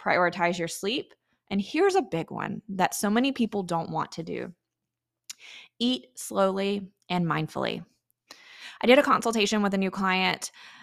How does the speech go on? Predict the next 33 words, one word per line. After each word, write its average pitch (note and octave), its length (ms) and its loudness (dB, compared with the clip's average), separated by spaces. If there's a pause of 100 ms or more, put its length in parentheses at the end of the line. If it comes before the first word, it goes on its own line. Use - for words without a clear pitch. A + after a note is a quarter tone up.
(180)
earlier G3 440 6
this F#3 220 0
week, F3+ 360 2
actually A#3 260 0
two G3+ 240 0
clients, G2+ 520 -4
and F3+ 460 2
both A3+ 240 6
of D#4+ 100 -2
them B3 160 4
had G#3+ 220 0
mentioned F3+ 640 -4
something G3 320 -2
that F#3+ 140 -2
they'd F3+ 180 -2
tried F3 260 -2
before F3 300 -2
that E3 120 -4
didn't E3 200 -4
work C#3+ 220 -6
for E3 100 -8
them, - 300 -8
and F#3 120 -2
it - 60 -2
was F#3+ 140 0
mindful E3+ 400 0
eating. - 340 -6 (240)
Now, G3 380 6
when A3+ 100 0
I A3+ 60 -2
talk C4+ 180 0
about G4 220 4
mindful G#3+ 320 0